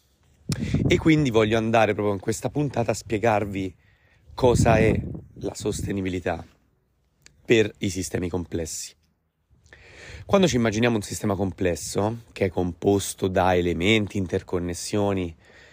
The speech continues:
e obiettivi, dobbiamo immaginarci,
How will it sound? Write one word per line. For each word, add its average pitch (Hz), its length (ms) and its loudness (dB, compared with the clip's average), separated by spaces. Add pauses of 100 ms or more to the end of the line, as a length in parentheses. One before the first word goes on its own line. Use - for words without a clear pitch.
(300)
e 98 260 0
obiettivi, 92 1040 -2 (1900)
dobbiamo 151 320 4
immaginarci, 127 920 2